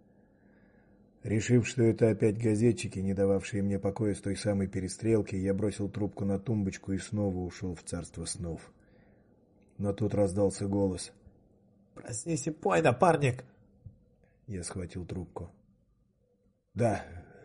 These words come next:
Ли. Ты знаешь, какой сегодня день?" "Пятнадцатое.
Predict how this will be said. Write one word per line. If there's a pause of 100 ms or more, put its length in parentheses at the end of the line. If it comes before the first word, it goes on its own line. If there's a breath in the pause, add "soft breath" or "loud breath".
(280 loud breath)
Ли. (800 loud breath)
Ты
знаешь,
какой
сегодня
день?" (1080 loud breath)
"Пятнадцатое.